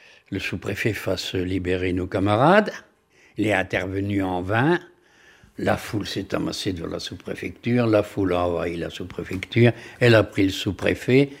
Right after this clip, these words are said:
elle lui a mis un drapeau rouge dans les mains, et on est parti, un drapeau rouge,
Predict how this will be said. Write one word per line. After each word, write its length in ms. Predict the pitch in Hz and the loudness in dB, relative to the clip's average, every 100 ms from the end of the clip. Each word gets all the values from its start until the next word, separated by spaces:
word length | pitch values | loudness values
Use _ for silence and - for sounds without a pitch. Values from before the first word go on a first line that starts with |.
| - | -4
elle 160 | 123 117 | 2 4
lui 200 | 110 113 | 6 6
a 80 | 104 | 6
mis 160 | 107 | 6
un 100 | 104 | 6
drapeau 420 | 95 92 95 98 92 | 4 2 2 2 4
rouge 260 | 95 90 | 4 2
dans 160 | 85 82 | 0 0
les 160 | 85 | 0
mains, 380 | 85 104 117 135 - - - - | 2 4 4 2 -2 -20 -8 0
et 100 | 110 | 4
on 140 | 98 | 4
est 80 | 87 | 2
parti, 640 | - 90 - 107 120 127 - - | -2 -6 -2 2 2 0 -6 -16
un 80 | 98 | -14
drapeau 400 | 95 101 95 95 | -4 -2 -2 -4
rouge, 400 | 98 110 104 - | -2 0 0 -4